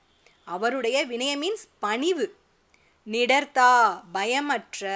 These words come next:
அவுர் சத்திய பிரியதா ஜலக்திகை, அவரு சத்தியத்தின் வேலை எப்படி ஒரு நடக்கிறாரு அப்படிங்கிறது இந்த இடத்துல நல்லா பிரைட்டா நம்மளுக்கு தெரியுது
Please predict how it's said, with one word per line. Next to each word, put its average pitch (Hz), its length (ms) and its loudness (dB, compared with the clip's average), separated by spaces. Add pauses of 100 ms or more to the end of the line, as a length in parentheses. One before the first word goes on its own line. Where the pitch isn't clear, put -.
(460)
அவுர் 254 440 -2
சத்திய 330 640 -2
பிரியதா 226 500 -2 (560)
ஜலக்திகை, 196 880 -4 (300)
அவரு 190 340 -6 (480)
சத்தியத்தின் 233 800 -6
வேலை 233 360 0
எப்படி 214 360 -6
ஒரு 226 280 0 (500)
நடக்கிறாரு 254 560 2
அப்படிங்கிறது 214 720 -4
இந்த 202 180 -8
இடத்துல 202 240 -8
நல்லா 214 280 -6
பிரைட்டா 202 640 -8
நம்மளுக்கு 202 380 -8
தெரியுது 180 520 -8